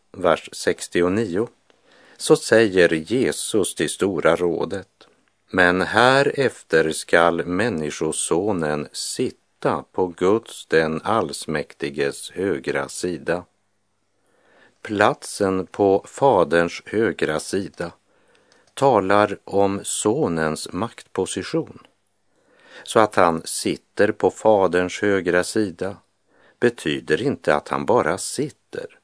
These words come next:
Men hans tronstol står på Faderns högra sida, medan Jesus själv i allra högsta grad är i verksamhet.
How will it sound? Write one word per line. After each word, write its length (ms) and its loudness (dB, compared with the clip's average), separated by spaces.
Men 400 4
hans 460 0
tronstol 1120 -2
står 380 4
på 260 2
Faderns 760 0
högra 580 -2
sida, 540 -6
medan 420 2
Jesus 640 -2
själv 560 2
i 260 -4
allra 400 4
högsta 560 0
grad 640 2
är 180 0
i 80 -2
verksamhet. 1080 -4